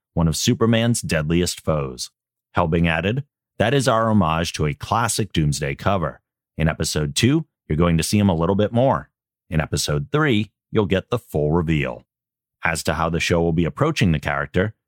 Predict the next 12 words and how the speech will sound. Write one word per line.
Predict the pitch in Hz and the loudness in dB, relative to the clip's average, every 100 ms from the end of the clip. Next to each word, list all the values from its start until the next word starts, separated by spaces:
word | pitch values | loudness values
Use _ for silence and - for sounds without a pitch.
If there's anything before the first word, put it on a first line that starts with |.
| _ _ | _ _
Helbing | - 80 82 78 | -2 0 0 0
said, | 90 87 127 - _ _ _ | 0 0 -2 -6 _ _ _
"There's | 87 85 | 0 2
so | 101 | 2
much | 95 85 80 | 2 0 0
lore | 95 113 135 | 0 2 0
and | 87 | 2
mythology | 85 - 117 135 113 73 82 76 | 0 0 0 2 0 0 -2 0
in | 78 | 0
the | |
Superman | 76 92 80 78 73 95 | 0 0 0 0 2 2
universe | 131 78 73 76 - | 2 0 -2 -4 -8